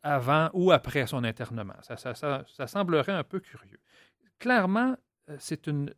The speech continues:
très longue relation épistolaire. Euh, ils se sont écrits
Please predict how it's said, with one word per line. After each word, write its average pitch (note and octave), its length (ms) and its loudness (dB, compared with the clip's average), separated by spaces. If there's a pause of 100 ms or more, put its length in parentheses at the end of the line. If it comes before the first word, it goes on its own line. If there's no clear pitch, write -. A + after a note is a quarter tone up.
très G3 320 0
longue C#3+ 500 -2
relation A#2 580 -6 (120)
épistolaire. - 760 -8 (480)
Euh, A2 340 -2 (120)
ils C#3 80 -8
se - 160 -6
sont D#3+ 200 -4
écrits F#3+ 520 -8